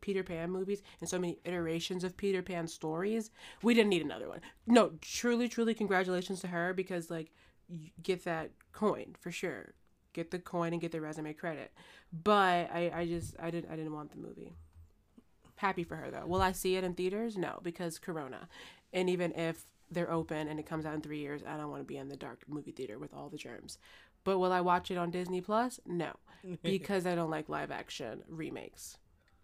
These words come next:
Speaker 1: But will I watch the clip of her scenes on YouTube? Maybe.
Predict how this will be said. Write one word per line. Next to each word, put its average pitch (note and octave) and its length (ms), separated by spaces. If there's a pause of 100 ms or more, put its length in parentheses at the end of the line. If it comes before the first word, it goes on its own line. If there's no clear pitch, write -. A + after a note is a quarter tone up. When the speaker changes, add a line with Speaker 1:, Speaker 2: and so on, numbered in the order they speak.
(120)
Speaker 1:
But G3 260 (140)
will F#3+ 160
I F#3 100
watch F#3+ 460
the F#3+ 480 (480)
clip G#3+ 380 (1200)
of F3 160
her G3 160
scenes A3+ 420
on F#3 220
YouTube? B3 400 (1500)
Maybe. E3+ 300